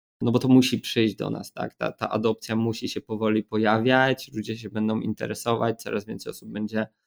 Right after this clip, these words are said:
będzie, będzie wchodziło w tą technologię, więc pewnie, pewnie będą zainteresowani wstąpieniem do, do takiego klubu, kupieniem sobie N F T-sa. I to była, to była początkowa wizja pierwsza. Natomiast, no,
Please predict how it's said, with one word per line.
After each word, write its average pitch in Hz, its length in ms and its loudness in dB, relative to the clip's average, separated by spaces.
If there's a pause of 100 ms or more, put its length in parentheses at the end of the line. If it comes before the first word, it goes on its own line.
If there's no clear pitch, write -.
(120)
będzie, 107 420 2
będzie 104 220 0
wchodziło 113 380 0
w - 40 -14
tą 117 160 -2
technologię, 117 640 2
więc 107 500 0
pewnie, 110 460 4
pewnie 107 240 2
będą 107 280 2
zainteresowani 110 840 -2 (200)
wstąpieniem 110 640 2
do, - 240 -4
do 117 180 -6
takiego - 320 -6
klubu, 113 500 -6
kupieniem 110 280 4
sobie 107 220 0
N 107 100 0
F 104 100 -6
T-sa. - 300 0
I - 120 -2
to 123 120 2
była, 127 500 4 (200)
to 131 100 2
była 113 380 4 (140)
początkowa 117 540 2
wizja 104 520 -2
pierwsza. - 400 -2
Natomiast, 123 380 -4
no, 120 180 -4